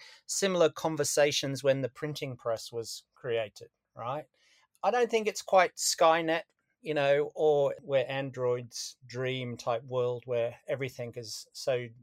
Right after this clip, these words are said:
dystopic. I'm an optimist, so I think technology is a great enabler, a great unlocker for, for people to sort of connect more. So I think, yeah, we're gonna have a lot of, um, negative vibes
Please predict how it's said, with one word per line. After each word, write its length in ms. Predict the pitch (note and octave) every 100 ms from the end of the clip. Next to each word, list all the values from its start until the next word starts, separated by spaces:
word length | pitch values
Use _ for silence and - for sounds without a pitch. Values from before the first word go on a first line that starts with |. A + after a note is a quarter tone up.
| _
dystopic. 600 | C3+ - - B2+ B2+ C#3 _ _ _ _ _ _ _ _
I'm 140 | F3 F#3
an 80 | D#3+
optimist, 720 | D#3+ - A2 B2+ - - G#3
so 200 | - D3
I 240 | D#3 D#3+
think 300 | D3+ D#3+ C#3+
technology 560 | - D3+ D3+ C#3+ B2+ B2
is 140 | A2+
a 140 | B2 A#2+ -
great 240 | C#3+ C3+
enabler, 580 | C3+ C3 C3 C3 D3+ E3 _ -
a 80 | C#3
great 420 | B2 D3 C#3+ C3+ _ - - - _ -
unlocker 680 | C#3+ C#3+ C3 D3 - F#3 -
for, 260 | - C3+ _ _
for 160 | D3
people 460 | C3 D#3+ D3 - B2+
to 200 | - C3
sort 240 | - C3
of 140 | B2 -
connect 440 | - C#3+ - -
more. 280 | D#3 E3 F3+
So 280 | - E3+ D#3+
I 80 | E3
think, 460 | - F#3 D#3 - _ _ _ _ _ -
yeah, 280 | E3+ F3
we're 140 | E3 F3
gonna 260 | G3 G3
have 240 | D#3+ F3 D#3
a 40 |
lot 160 | D3 C#3
of, 220 | D3 C3+
um, 360 | C#3 C3 B2 B2+
negative 480 | C#3 C3+ C3+ C3 A2+
vibes 540 | A#2+ B2+ C3+ - -